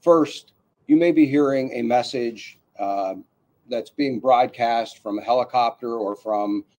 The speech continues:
cars in the vicinity of that perimeter that I talked about.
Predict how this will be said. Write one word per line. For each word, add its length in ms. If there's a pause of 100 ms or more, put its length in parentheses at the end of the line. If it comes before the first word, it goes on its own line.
(260)
cars 480
in 100
the 60
vicinity 440
of 80
that 200
perimeter 340
that 120
I 80
talked 340
about. 360